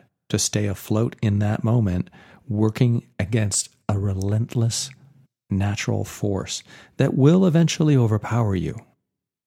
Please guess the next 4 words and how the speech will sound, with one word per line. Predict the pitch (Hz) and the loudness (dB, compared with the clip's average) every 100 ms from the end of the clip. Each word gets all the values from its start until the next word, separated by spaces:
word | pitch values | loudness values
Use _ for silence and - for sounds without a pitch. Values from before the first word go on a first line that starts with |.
| _ _ _ _ _ _ _ _ _ _ _ _ _ - - - _ _ _ _ _ _ | _ _ _ _ _ _ _ _ _ _ _ _ _ -20 -20 -20 _ _ _ _ _ _
And | 107 | -2
when | 107 | 0
the | 104 | -2
current | - 139 147 151 135 | 0 4 6 4 0